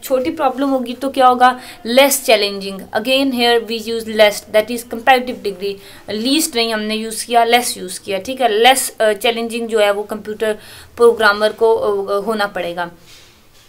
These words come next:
अब exercise या नीचे ये, I, I think ये आपके जो चारों हमने पढ़े हैं ना ऊपर form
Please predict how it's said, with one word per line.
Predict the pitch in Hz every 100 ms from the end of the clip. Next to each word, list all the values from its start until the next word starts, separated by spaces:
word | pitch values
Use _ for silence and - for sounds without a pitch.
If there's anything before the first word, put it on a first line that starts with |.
| _ - - -
अब | 226 220
exercise | 226 302 285 269 262 262
या | 262
नीचे | 233 226 240
ये, | 226 233 233
I, | 220 220 220
I | 220 220
think | 220 262 247
ये | 233 233
आपके | 226 214 214 233
जो | 226
चारों | 220 254 269
हमने | 254 226 214
पढ़े | 208 220 226
हैं | 233
ना | 226
ऊपर | 208 202 196
form | 196 196 190